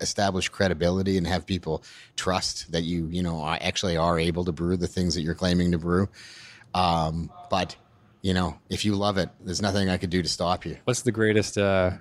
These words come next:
Speaker 2: reward for you at the end of the day when you're done brewing?
Speaker 1: Well, I mean, getting off a shift of brewing, uh, especially on a hot summer day where, uh, you're hoeing out sixty degree steaming mash, uh, by hand, 'cause we,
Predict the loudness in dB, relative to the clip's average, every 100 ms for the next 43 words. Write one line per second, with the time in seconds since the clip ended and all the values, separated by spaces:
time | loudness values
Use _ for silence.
0 | -14 _ _ _ 2 4 4 4 2 2
1 | 4 4 4 2 4 4 4 2 0 0
2 | 2 4 4 4 2 0 0 2 2 2
3 | 0 -2 2 2 2 -2 -2 0 2 4
4 | 4 2 0 0 0 0 -2 -2 2 4
5 | 4 0 -6 -12 -10 -10 -10 -8 -2 0
6 | 2 2 2 2 2 0 0 0 0 0
7 | 0 2 0 -6 _ -20 -20 -20 _ _
8 | 2 4 4 4 4 2 -2 -2 0 2
9 | 4 2 0 0 -2 -4 -2 0 0 2
10 | 2 2 0 -4 -2 0 2 2 0 2
11 | 2 2 0 -2 -6 _ -20 -14 -4 -2
12 | -2 -4 -2 0 2 0 -2 -4 -2 2
13 | 2